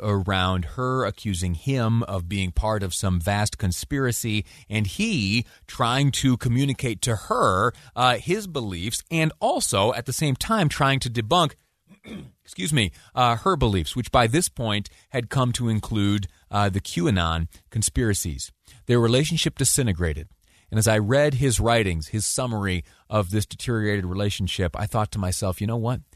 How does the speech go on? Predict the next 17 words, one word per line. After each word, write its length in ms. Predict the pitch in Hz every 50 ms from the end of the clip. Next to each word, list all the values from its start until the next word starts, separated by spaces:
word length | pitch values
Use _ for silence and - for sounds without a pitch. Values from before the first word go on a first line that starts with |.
| _ _ _ _ _ _ _
I've, 240 | - 120 123 117 - - -
I've 160 | 117 113 104
seen 340 | - - - 165 165 147 123
things 320 | - 120 110 104 98 92
like 200 | 98 107 110 -
this. 340 | - - 57 - - - - _ _ _ _ _ _ _
I 120 | - - 113
have 140 | 117 107 -
seen 400 | - - - 147 147 151 147 135
relationships 880 | 120 117 113 117 113 - 123 107 - - 117 104 92 - - - - - _ _ _ _ _
strained 720 | - - - - - 127 127 135 135 113 95 80 76 76 78 - _ _ _ _ -
by 340 | - 98 110 113 117 117 110
these 520 | 98 95 107 104 101 98 98 95 87 - - _ _ _ -
types 280 | - 110 98 - -
of 100 | 107 95
beliefs. 600 | 92 98 104 120 127 101 69 - - - - - _ _ _ _ _ _ _ _ _ _ _ _ _ _ _ _ _ _ _ _ _ _ _ _ _ _ _ _ _
And 460 | - 110 107 104 104 101 98 95 90